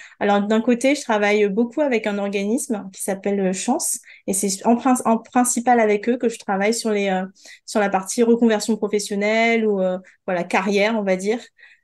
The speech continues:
Euh, et donc, euh, les sessions, c'est des sessions de une heure, tout simplement. Euh, des sessions de une, une heure, il y a six sessions de une heure que je fais,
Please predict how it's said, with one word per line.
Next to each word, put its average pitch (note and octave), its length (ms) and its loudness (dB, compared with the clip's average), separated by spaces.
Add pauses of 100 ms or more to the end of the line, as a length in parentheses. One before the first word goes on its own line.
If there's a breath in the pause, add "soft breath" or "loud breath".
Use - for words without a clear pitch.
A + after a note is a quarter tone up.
(120)
Euh, F#3+ 580 0
et A3 120 2
donc, A3 280 0
euh, A3 60 4
les G3 140 2
sessions, A#3+ 400 -2
c'est C#4 120 -4
des G3 140 -2
sessions G#3 480 -2
de G#3 260 0
une G3+ 160 -2
heure, - 360 -8 (400)
tout - 100 -20
simplement. F#3+ 500 -6 (340 loud breath)
Euh, G3 120 2
des G3 120 4
sessions G3+ 300 0
de G3+ 180 4
une, A3 220 2
une G#3+ 140 4
heure, G#3+ 160 2
il A#3+ 60 4
y F#3+ 40 4
a F3+ 60 2
six - 220 -2
sessions A#3 440 -2 (200)
de G#3 160 -2
une G3+ 160 0
heure G3 260 -4 (260)
que G#3 120 -2
je G3+ 80 -8
fais, A3 340 -2